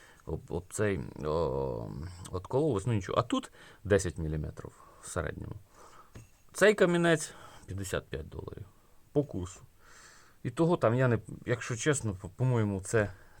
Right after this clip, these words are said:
тисячу триста, це дві, якщо там приблизно. Десь так. Ось такі камінці в вашій увазі.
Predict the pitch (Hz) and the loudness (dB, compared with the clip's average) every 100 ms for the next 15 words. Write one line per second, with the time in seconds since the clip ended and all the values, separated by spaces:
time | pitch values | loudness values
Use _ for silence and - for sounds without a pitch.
0 | - 127 135 127 160 160 269 - 143 - | -6 -4 -4 -4 -4 -2 -4 -2 -4 -4
1 | 131 - - - - - - - - 82 | -6 -8 -20 -20 -20 -20 -20 -20 -16 -10
2 | 87 78 - - _ - - 113 85 73 | -6 -8 -8 -20 _ -16 -10 -6 -4 -6
3 | - - - - - - - 98 - 120 | -10 -20 -20 -18 -18 -18 -16 -10 0 2
4 | 104 85 - - - - - - 123 131 | 2 -2 -6 -16 -10 -8 -8 -4 2 2
5 | - - - - - - - - - 214 | 2 -8 -14 -20 -20 -20 -20 -20 -4 -2
6 | - 160 156 160 160 170 - 139 135 - | 0 0 6 8 8 6 4 6 6 6
7 | 123 147 139 110 | 4 8 8 4